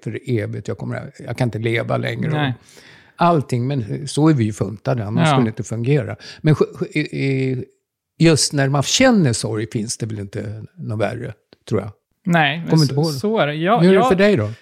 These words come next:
Speaker 2: jag tänkte lite, eh, kan man säga melankoli? Kan det vara en känsla?
Speaker 1: Ja,
Speaker 2: Man är
Speaker 1: melankoliskt.
Speaker 2: melankolisk.
Speaker 1: Ja.
Speaker 2: Och det är ju blä, känner jag.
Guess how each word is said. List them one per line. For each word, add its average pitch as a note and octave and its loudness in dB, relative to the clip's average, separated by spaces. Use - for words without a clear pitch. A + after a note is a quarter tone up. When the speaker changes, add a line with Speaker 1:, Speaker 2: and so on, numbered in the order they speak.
Speaker 2:
jag F#3+ 0
tänkte F3+ -2
lite, D3 -6
eh, D#3+ -8
kan F3+ -4
man E3+ -2
säga C#3+ -2
melankoli? D#3+ -4
Kan E3+ 0
det G#3 2
vara G3+ 0
en D#3 -4
känsla? D3+ -4
Speaker 1:
Ja, D3+ 0
Speaker 2:
Man D3+ 4
är - 2
Speaker 1:
melankoliskt. D3 2
Speaker 2:
melankolisk. C3 0
Speaker 1:
Ja. C#3 4
Speaker 2:
Och F3 0
det F3 0
är G3 0
ju E3+ -4
blä, D3+ 0
känner A#2+ 0
jag. C#3 -4